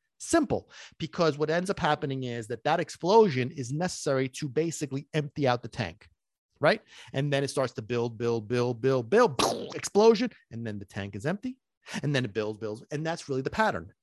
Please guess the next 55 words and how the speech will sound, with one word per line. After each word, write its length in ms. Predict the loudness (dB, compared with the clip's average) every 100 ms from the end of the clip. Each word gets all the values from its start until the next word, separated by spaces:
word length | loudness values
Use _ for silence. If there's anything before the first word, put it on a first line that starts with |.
| 2
right? 180 | 2 2 -8 -20 -20 _ _ 0
But 100 | 0
again, 480 | 4 4 2 -2 -10 _ _ _
is 160 | -8 -2
that 160 | -2 0
dog 200 | -2 -2
aggressive? 500 | 0 0 0 -4 -6 _
Does 180 | -2 0
that 180 | 0 0
dog 220 | 0 0
have 280 | 0 -4 -4
genetics? 580 | 0 2 4 4 2 0
Because 260 | -2 0
that's 160 | 0 -2
what 120 | -2
dog 200 | 0 0
trainers 280 | 0 0 0
will 60 | -2
make 220 | -4 -4
you 60 |
believe, 340 | -4 -2 -2 -6 -20 _ _ _ _
right? 240 | 2 2 2 _ _ 2
They 80 | 4
don't 140 | 6
know 120 | 4
shit 320 | 2 0 -2 0
about 240 | 0 0
this 140 | -6
stuff. 440 | -8 -6 -8 -10 -20 _ _ _ _ -8
I'm 120 | -4
going 140 | -2
on 40 | -2
the 60 |
tangent. 360 | -2 0 0 -4 -12 -20 -20 -4
They 60 | -2
don't 160 | 0
know 80 | 0
shit 180 | 2 2
about 160 | 4
it. 40 | 4
"Non 100 | 4
sanno 260 | 2 2
niente, 300 | 0 0 -2
sono 300 | -2 0 0
cretini, 640 | 2 2 2 2 2 0 -4 -8 -2
mi 140 | 0
sa 140 | 4 2
dita." 520 | 2 -2 -2 -8 -8 _ _ _ _ -2
They 100 | 0
don't 160 | 0
know 80 | -2
nothing 360 | 0 0 0 2
about, 260 | 2 2
so 100 | 2
they 200 | 2 0